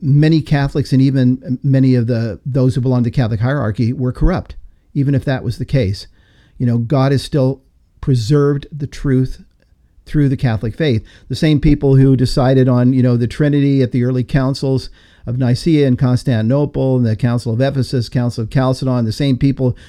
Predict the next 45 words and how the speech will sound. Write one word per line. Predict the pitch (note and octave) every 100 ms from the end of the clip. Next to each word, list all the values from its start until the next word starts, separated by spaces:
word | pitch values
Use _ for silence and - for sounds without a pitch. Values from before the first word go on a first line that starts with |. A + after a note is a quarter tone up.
| - -
who | C#3+
decided | C3 B2 C3 C3+ B2+
on | A#2
the | A2+
books | B2+ C#3 - - _ _ -
that | C3
are | A#2+
in | C3
the | A#2+
Bible, | G#2 G#2 B2 C#3+ F3 F3+ _ _ _ -
um, | A#2+ B2 B2 B2 -
you | D#3
know, | C#3+ D#3+
are, | - C#3+ _ -
are | C#3+
the | D3+
same | D3 E3+
kind | D#3+ D#3+
of | D#3
people | D#3+ D#3+ D3+
that | D3
walk | C3+ C#3+
the | D3 C#3
earth | C3+ D3
now. | D#3+ B2 A#2
And | C#3+ B2+
in | A#2+ - _ _
some | - - G3+ A3+
places | F3 D#3 D#3 E3 D3
and | C3
sometimes | - C#3+ C3+ C3+ C3 C#3 C3
you | C#3+
have, | B2 A#2+ - - _ _ _ -
you | C3
have | A#2
a |
church | - F3 D#3+
on | C3 G#2+
fire | - C3+ C#3+ D#3+ E3+ D3+ -
and | C#3
you | B2
have | A#2
many, | A#2+ D#3+ E3
many | D3 C#3
saints, | - A#2+ A2+ A#2